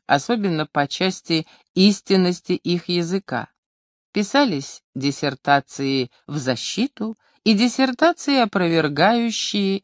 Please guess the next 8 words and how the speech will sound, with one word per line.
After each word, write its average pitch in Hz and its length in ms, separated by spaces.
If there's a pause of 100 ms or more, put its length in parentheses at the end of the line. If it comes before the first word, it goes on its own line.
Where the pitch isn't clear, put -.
эти 151 380
диссертации. - 1000 (800)
Но 214 460
люди 269 340
поверили 131 540
в 117 80
эти 131 340
песни. - 460